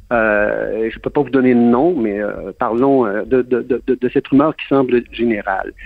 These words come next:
Le, la seule chose, c'est que la ministre, euh, je sais, je sais pas, n'a pas eu,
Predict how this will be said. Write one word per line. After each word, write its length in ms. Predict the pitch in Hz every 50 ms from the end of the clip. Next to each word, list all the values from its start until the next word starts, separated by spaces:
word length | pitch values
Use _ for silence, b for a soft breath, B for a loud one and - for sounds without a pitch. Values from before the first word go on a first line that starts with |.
| B B B B - - -
Le, 260 | 113 - 120 120 113 - - - 120
la 120 | 135 131 -
seule 220 | - 208 220 196
chose, 400 | - - 190 208 240 254 220 175 -
c'est 100 | 131 117
que 200 | - 131 120 - -
la 160 | 147 127 135
ministre, 580 | 139 143 139 139 135 135 165 214 240 226 - - - - - - 127
euh, 500 | 120 113 107 110 113 117 123 127 123 117 127 127 127 131 135 - 151
je 100 | 127 120 113 -
sais, 140 | 120 123 131
je 140 | 135 - 117 110
sais 60 | - 120
pas, 180 | - 185 226 254
n'a 160 | 170 131 120
pas 160 | - - 143
eu, 180 | 160 196 208